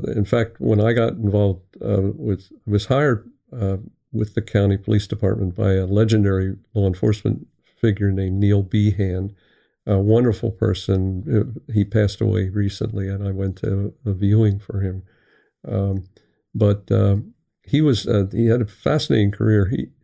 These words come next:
uh, many people have heard or seen the movie Serpico. Uh, it was a very early movie by Al, with Al Pacino starring in it, and it was based on a true story of, of, uh, Serpico was a cop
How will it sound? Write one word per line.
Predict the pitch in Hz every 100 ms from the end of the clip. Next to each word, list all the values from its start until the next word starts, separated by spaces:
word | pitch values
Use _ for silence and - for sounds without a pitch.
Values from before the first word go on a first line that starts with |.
| _
uh, | 107 - -
many | 113 123
people | 123 113 113
have | 98 107
heard | 113 110 98
or | 98
seen | - - 107
the | 101
movie | 101 104 95
Serpico. | 90 - 107 107 110 - 113 120 110 _ _ _ _ _ -
Uh, | 104 104
it | 104
was | 117
a | 107
very | 98 110 143 139
early | 123 117 117 107
movie | 104 107 101 98
by | 95 - 98
Al, | 98 98 -
with | 113 104
Al | 107 104
Pacino | 101 110 - 110 104 101
starring | - - 113 107 104 95
in | 95
it, | 101 - _ _ _ _
and | 113 107
it |
was | 107 -
based | 120 110 113
on | 104
a |
true | 104 123 104
story | - 110 107 101 101
of, | 107 104 -
of, | 110 101 98
uh, | 101 98 98
Serpico | - - 117 120 - 104
was | 98 101
a | 110
cop | - - 117 95